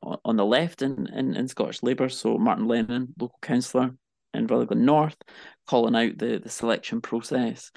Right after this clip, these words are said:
um, you know, not being able to ha-, to, to, for the, the, uh, local membership to, to select a local candidate.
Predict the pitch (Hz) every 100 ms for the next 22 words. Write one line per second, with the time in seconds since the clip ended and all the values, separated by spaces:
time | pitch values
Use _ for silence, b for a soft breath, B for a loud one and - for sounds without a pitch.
0 | B B B - 120 117 117 113 - 117
1 | 110 113 107 - 110 107 113 - - _
2 | - - - - 110 98 - - 107 101
3 | 92 101 107 107 - 85 76 120 - 113
4 | 113 117 - - - - - - 123 120
5 | - 117 - - - 120 117 -